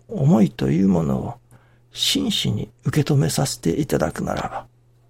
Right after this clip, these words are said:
そう感じざるを得ないのですね。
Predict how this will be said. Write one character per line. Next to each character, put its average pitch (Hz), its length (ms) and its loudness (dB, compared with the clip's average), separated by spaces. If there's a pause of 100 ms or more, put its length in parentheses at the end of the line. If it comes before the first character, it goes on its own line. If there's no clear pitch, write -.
(1300)
そ 135 500 2 (2000)
う - 100 -20
感 135 260 2
じ 139 180 0
ざ 127 180 0
る 143 180 2
を - 140 2 (120)
得 165 140 0
な - 160 -2
い - 120 -18 (920)
の 120 180 4
で 107 120 -8
す - 200 -6
ね。 156 200 -4